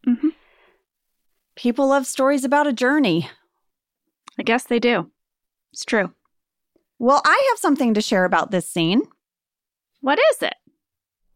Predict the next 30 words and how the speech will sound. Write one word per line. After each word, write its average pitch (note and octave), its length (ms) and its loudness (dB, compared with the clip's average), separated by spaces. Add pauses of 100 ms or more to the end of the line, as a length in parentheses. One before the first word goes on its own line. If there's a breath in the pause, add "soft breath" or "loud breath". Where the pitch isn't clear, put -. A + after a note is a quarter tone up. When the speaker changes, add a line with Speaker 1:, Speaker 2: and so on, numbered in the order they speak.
(120)
Speaker 2:
I F4 120 2
was A4 180 -2
very A#4+ 340 0
curious C4+ 760 -2
what B3+ 180 0
was C4+ 120 -2
in C4 100 0
the B3 60 2
shooting G#3 440 0
draft E3 640 -2 (580)
about G#3 260 2
Michael's F3 400 -2
book, - 460 -6
if - 160 -4
there B3+ 140 4
was B3+ 180 2
more. E3 480 2 (180)
Speaker 1:
Oh. G#4 240 2
Speaker 2:
Because C4+ 360 0
he, E4+ 320 0 (100)
he E4 180 -2
just G4+ 240 -2
pauses F#4 640 2 (300 loud breath)
and C4 240 2
looks D4+ 300 0
off D4+ 220 2
into D4 180 -2
the B3 120 0
distance, B3 540 -2 (240 loud breath)
right? B3+ 400 2